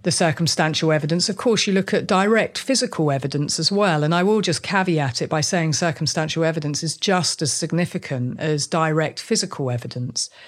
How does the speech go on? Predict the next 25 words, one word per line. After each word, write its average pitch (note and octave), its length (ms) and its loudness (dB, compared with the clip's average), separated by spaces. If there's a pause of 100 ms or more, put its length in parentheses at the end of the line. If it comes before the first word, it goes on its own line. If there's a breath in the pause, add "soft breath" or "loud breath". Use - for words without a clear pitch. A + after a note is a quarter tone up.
(200 loud breath)
And E3 300 2
I've E3+ 180 0
worked F3+ 240 2
on E3+ 140 2
many G3 280 4
cases C#3+ 600 -2
where D#3+ 200 2
it's D3 140 -2
like E3+ 200 0
building E3+ 440 2
a D#3 40 2
house, B2 720 -4 (480 loud breath)
right? D#3+ 200 2
You've E3+ 80 0
got F3+ 60 4
to F3 60 2
put F3+ 180 0
the E3+ 60 -4
foundation F3 640 2
in, D#3+ 160 2
and E3 100 2
you're E3+ 160 4
literally F3 680 0 (460 loud breath)
showing C#3+ 760 2
through G3 800 2